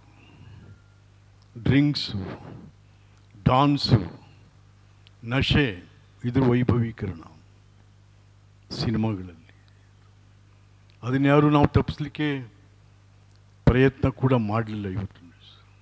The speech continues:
ಇವತ್ತು ಮಾದರಿ ಯಾರು ನಮ್ಮ ಮಕ್ಕಳಿಗೆ ಅಂತ ಅಂದ್ರೆ ಸಿನಿಮಾ,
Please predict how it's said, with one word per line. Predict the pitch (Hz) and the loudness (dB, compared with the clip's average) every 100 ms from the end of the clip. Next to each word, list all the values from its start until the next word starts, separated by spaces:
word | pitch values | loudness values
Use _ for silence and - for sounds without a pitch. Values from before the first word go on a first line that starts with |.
| - - _ _ _ _ _ _ _ - _ 135 | -20 -20 _ _ _ _ _ _ _ -20 _ -4
ಇವತ್ತು | 151 - 139 135 | -2 0 4 8
ಮಾದರಿ | 165 185 180 | 8 8 10
ಯಾರು | 165 170 170 | 8 8 4
ನಮ್ಮ | 151 151 | 2 2
ಮಕ್ಕಳಿಗೆ | 151 170 170 160 | 2 2 4 2
ಅಂತ | 156 156 | 0 -2
ಅಂದ್ರೆ | 160 185 165 139 - _ _ _ _ _ _ _ - - - | 0 0 -2 -4 -14 _ _ _ _ _ _ _ -14 -4 2
ಸಿನಿಮಾ, | 170 160 | 4 2